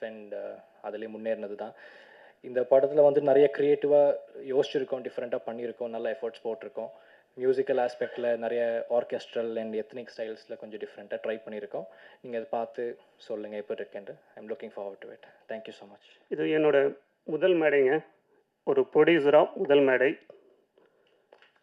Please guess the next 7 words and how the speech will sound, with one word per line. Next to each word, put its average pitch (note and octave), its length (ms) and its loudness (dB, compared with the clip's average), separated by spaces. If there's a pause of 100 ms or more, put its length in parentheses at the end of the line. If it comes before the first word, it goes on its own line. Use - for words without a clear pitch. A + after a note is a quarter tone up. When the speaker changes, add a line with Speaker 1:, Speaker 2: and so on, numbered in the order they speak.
(2500)
Speaker 2:
இந்த F#3+ 300 6
ஸ்டேஜுக்கு F#3+ 500 6 (340)
நான் D#3+ 180 6
வர D#3 180 10
காரணமா D3+ 380 6
இருந்த C3+ 260 6 (720)
இறைவனுக்கும் D#3+ 560 2